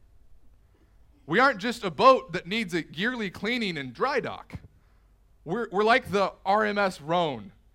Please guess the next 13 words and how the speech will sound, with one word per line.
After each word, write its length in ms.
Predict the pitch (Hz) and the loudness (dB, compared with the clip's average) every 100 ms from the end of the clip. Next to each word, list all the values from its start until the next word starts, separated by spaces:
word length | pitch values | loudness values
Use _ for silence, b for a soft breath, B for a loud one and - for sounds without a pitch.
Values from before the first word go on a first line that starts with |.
| - - _ - - | -20 -20 _ -20 -4
that 220 | 165 160 | -4 -4
sunk 320 | - 226 208 | 0 0 2
off 180 | 175 170 | -2 -2
Salt 380 | - 196 170 - | -2 -2 -2 -6
Island 500 | 156 160 151 117 107 - | -4 -2 -2 -4 -8 -10
in 140 | 135 | -10
the 80 | 131 | -10
British 320 | 120 147 139 | -6 -6 -6
Virgin 320 | - 135 135 123 | -8 -10 -8 -8
Islands, 400 | 123 139 131 117 | -6 -4 -6 -10
trying 420 | - 190 214 208 | -4 0 0 -2
to 120 | 185 | -6
escape 420 | 143 - 208 220 | -8 -4 -2 -2